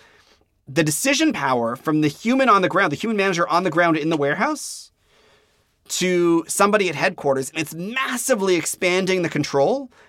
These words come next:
massively expanding the power in this context of what that manager at headquarters can do and whose livelihoods that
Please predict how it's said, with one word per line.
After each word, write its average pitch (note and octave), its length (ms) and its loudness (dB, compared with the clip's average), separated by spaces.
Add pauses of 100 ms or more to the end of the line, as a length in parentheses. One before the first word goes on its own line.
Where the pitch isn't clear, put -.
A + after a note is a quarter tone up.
massively G3 640 -2
expanding E3 460 0
the D3 80 -4
power D#3 360 -2
in F#3 60 0
this F#3 160 -4
context A#3+ 600 -4 (480)
of D3+ 340 0
what C3+ 420 0
that C#3+ 440 0 (240)
manager B2+ 420 2
at G#2 60 -6
headquarters G#2+ 800 -6 (340)
can A2+ 220 0
do A#2 400 0 (440)
and A#2+ 200 -2
whose F3+ 580 -4 (600)
livelihoods C3+ 920 0 (580)
that C3+ 260 0